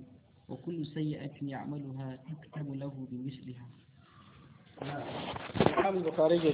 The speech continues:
Speaker 2: cewa babu husni islamil mar'i, wannan babin zai mana bayanin,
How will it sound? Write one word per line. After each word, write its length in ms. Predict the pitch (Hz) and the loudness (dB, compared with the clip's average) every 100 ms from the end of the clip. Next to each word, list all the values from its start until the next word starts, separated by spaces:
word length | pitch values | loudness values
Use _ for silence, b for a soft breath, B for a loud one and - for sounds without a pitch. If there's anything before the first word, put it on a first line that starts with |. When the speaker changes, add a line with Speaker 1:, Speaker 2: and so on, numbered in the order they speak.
| 139 | 8
Speaker 2:
cewa 160 | 143 135 | 12 12
babu 380 | 160 175 165 160 - | 12 12 10 6 4
husni 380 | 160 185 170 135 | 0 6 8 6
islamil 500 | - 143 147 131 120 | 6 8 10 8 8
mar'i, 360 | 151 156 151 | 6 6 8
wannan 320 | 156 175 165 | 10 10 10
babin 340 | 147 160 156 139 | 12 12 10 4
zai 120 | 156 | 6
mana 200 | 151 147 | 6 6
bayanin, 640 | 123 131 151 156 151 151 | 8 10 12 10 8 6